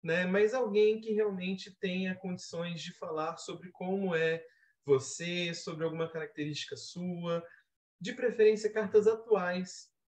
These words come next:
tá? É, evita tentar reaproveitar uma carta que foi escrita pra algum lugar. Não, busca realmente envolver desde já a sua instituição nesse processo,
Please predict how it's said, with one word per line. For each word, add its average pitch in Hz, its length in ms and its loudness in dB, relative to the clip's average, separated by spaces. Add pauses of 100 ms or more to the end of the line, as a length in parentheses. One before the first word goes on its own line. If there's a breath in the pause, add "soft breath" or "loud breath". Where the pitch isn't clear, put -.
tá? 175 540 -4
É, 151 480 0
evita 185 600 0 (320 loud breath)
tentar 185 640 0
reaproveitar 190 920 0
uma 160 160 -8
carta 165 600 -6
que 156 120 -14
foi 175 140 -14
escrita 175 600 -10
pra 170 160 -8
algum 165 240 -8
lugar. 170 160 -8
Não, 196 360 -4 (460 soft breath)
busca 208 520 -2
realmente 208 480 0
envolver 196 680 6
desde 208 420 2
já 175 400 -2
a 175 60 -4
sua 175 280 -12
instituição 175 760 -8
nesse 175 340 -8
processo, 160 760 -6